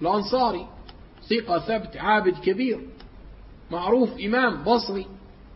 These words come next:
عن عبيدة بن عمرو السلماني"، أبو عمرو الكوفي، تابعي كبير مخضرم،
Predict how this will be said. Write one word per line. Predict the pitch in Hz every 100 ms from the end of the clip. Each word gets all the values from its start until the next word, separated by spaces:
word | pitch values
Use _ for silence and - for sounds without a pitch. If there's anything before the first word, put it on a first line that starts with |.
| - - - - - -
عن | 175
عبيدة | 175 214 233 302 254 185 - - -
بن | 196 214
عمرو | 202 277 311 285
السلماني"، | 254 226 - 220 208 214 196 165 147 - -
أبو | 190 185
عمرو | 190 233 226
الكوفي، | 202 190 196 220 190 151 - - - - - - -
تابعي | 196 196 185 240 220 185 151
كبير | 180 190 247 240
مخضرم، | 220 233 240 175 135